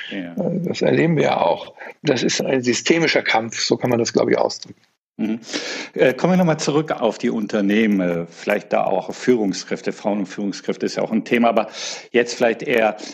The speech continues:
Speaker 1: genereller. Äh, wir reden ja in den Unternehmen viel von mündigen Mitarbeitenden, äh, von Eigen- und Selbstverantwortung, Zeitsouveränität, Selbstorganisation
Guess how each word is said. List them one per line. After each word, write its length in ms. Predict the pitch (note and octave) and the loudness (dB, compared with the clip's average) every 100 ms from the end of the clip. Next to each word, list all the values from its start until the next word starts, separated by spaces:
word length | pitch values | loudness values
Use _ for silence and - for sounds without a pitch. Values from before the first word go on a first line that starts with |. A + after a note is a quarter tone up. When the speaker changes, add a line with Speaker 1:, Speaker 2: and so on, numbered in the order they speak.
| - | -14
Speaker 1:
genereller. 720 | A2+ A2+ B2+ G#2 G2 F#2+ G2 | 0 2 4 2 2 2 0
Äh, 180 | B2 A2+ | -2 -2
wir 160 | G#2+ G#2 | 0 2
reden 220 | B2+ C#3 | 2 2
ja 60 | B2+ | 0
in 120 | B2 | 2
den 160 | A2+ | 2
Unternehmen 600 | A#2 A2+ A2 G2+ G#2+ A2+ | 0 -2 -2 0 0 0
viel 220 | A2 B2+ A2 | -2 -2 -2
von 240 | - G#2+ | 0 0
mündigen 540 | G#2+ A#2+ A#2 A2+ A#2 | 4 4 4 2 2
Mitarbeitenden, 1200 | A2+ C3 C#3 A2 F#2 G2+ - A2 G#2 G#2+ G#2 G#2 | 2 2 0 0 2 0 -2 -4 -4 -2 0 0
äh, 240 | G#2 A2 G#2+ | 0 -2 -2
von 300 | - A#2+ A#2 | -2 -2 2
Eigen- 340 | A#2 A#2 G#2+ | 2 2 0
und 220 | B2 A#2 | -2 -2
Selbstverantwortung, 1200 | - G2+ A2 - - A2 G#2+ G#2+ G2+ G#2+ - A2 F#2+ | -2 -2 -2 -2 -6 -4 -2 -2 0 0 -2 -6 -6
Zeitsouveränität, 1300 | - A2 A#2+ - A#2+ G#2 A2 G#2+ G#2+ - A2+ F2+ | -2 2 2 0 -2 0 2 2 0 2 0 0
Selbstorganisation 1300 | A2 A2+ - - A#2 G#2 G#2 F#2+ G2+ F2+ - G#2 G2 | 0 0 0 -4 -2 0 0 0 0 0 0 0 -2